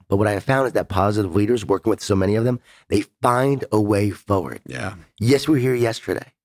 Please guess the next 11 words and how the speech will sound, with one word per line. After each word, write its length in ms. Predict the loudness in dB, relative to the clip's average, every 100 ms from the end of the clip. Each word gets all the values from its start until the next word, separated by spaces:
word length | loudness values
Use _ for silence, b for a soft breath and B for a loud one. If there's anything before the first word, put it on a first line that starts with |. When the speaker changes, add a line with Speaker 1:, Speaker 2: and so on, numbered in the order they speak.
| _ _ _ _
Speaker 1:
Yes, 320 | 0 2 2
we 120 | -2
had 120 | 0 -2
this 140 | -4
challenge, 440 | -4 -4 -6 -16 _ _ _
but 80 | -2
where 180 | 2 2
are 80 | 0
we 100 | 0
going 480 | 2 2 2 2
now? 360 | 0 -2 -6